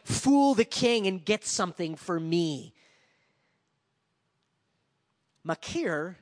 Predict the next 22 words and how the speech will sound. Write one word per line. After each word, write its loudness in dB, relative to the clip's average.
looks -2
at -6
the -8
desperation -2
of -10
David's -4
situation -6
and -14
says, -6
"How 0
can -8
I -8
help -12
right -16
now?" -18
He -4
simply 4
wants 2
to 4
support 2
the 4
work 2